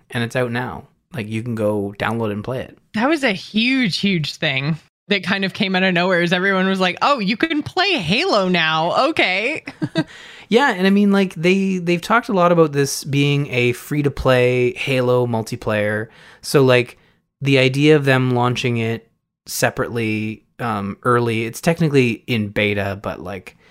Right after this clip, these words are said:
Speaker 1: um, it's, it's out. Like, you can play what is essentially gonna launch on December eighth.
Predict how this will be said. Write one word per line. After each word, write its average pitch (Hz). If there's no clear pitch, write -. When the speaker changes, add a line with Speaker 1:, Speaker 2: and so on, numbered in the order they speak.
Speaker 1:
um, 78
it's, -
it's 117
out. 98
Like, 107
you 113
can 113
play 110
what 104
is 104
essentially 101
gonna 98
launch 98
on 98
December 95
eighth. 98